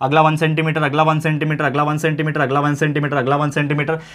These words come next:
चाहिए तो और बड़ा लेना है, तो और बड़ा ले सकते हो इसको हम लोग, ताकि ज़्यादा नंबर्स आ सके। इसको मैं और बड़ा ले लिया, तो यहाँ पे एक और,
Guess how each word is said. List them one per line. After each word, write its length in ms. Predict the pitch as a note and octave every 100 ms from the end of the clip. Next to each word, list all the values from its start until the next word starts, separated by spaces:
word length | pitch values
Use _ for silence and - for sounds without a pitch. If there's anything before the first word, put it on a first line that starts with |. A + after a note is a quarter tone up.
| -
चाहिए 160 | D#3+ D#3+
तो 60 | F3
और 200 | D#3+ E3+
बड़ा 180 | E3
लेना 200 | E3+ E3+
है, 60 | E3+
तो 100 | F3
और 100 | E3
बड़ा 180 | D3 C#3
ले 120 | B2+
सकते 240 | A#2 A2
हो 60 | A#2
इसको 140 | A2+
हम 120 | A#2+ A#2
लोग, 160 | A2
ताकि 220 | C3+ -
ज़्यादा 260 | C#3 B2+ C#3
नंबर्स 320 | C#3 B2+ C3+
आ 80 | A#2
सके। 420 | G#2 G2 G2 _ _ _ _ _ _ _ _ -
इसको 180 | B2+ D3
मैं 80 |
और 120 | C#3 C#3+
बड़ा 160 | C#3+
ले 100 | C#3
लिया, 240 | C#3 D3+ D#3+ - - -
तो 60 |
यहाँ 200 | C3 C3
पे 120 | D#3
एक 100 | D3+
और, 240 | D3 D3+